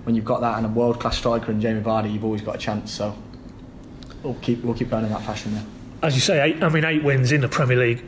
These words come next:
Speaker 2: on the spin, that's, that's phenomenal. Doesn't matter what team you are. Um, and so the confidence must be absolutely sky high, but is it hard to stay in the moment? Because you know how this works, James, that now people outside the bubble are saying,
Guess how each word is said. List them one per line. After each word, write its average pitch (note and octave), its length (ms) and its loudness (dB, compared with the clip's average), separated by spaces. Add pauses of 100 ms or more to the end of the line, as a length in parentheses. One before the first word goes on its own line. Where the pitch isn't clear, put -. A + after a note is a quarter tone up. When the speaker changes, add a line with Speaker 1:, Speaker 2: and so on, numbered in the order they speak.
Speaker 2:
on C3+ 120 2
the A#2 80 0
spin, A#2+ 300 0
that's, C#3 220 2
that's - 220 0
phenomenal. B2 500 0
Doesn't B2+ 180 2
matter B2 200 2
what B2+ 180 2
team B2+ 240 2
you B2 160 6
are. A2+ 240 4 (140)
Um, B2+ 520 2 (1300)
and D3+ 220 2
so - 120 2
the D3 80 2
confidence D3 440 2
must F3 240 4
be D3+ 160 4
absolutely C#3 840 2
sky C3 400 2
high, B2+ 280 4
but D3 200 2 (760)
is D#3 160 2
it - 60 0
hard D#3+ 280 4
to E3+ 60 4
stay E3 280 2
in D#3+ 80 2
the E3 40 2
moment? D#3 300 2
Because C#3 260 2
you D#3+ 140 4
know C3+ 100 4
how C3 180 4
this B2+ 200 2
works, C3 260 4
James, B2+ 240 2
that C#3 140 0 (260)
now D3 400 2 (680)
people C#3 260 2
outside C3+ 540 4
the C3 60 2
bubble C3 360 4
are - 60 2
saying, C3 360 2